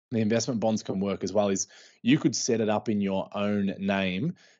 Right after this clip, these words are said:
Uh, and I commonly do this with clients, is I just set it up in my client's name,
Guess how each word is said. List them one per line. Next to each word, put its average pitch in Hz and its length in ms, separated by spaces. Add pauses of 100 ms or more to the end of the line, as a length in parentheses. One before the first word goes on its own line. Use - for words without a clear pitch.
(140)
Uh, 98 340
and 123 100
I 123 80
commonly 120 380
do 101 180
this 98 220
with 104 160
clients, 101 320
is 95 80
I 110 80
just 107 200
set 98 120
it 101 60
up - 160
in 101 200
my 98 140
client's 95 560
name, 98 420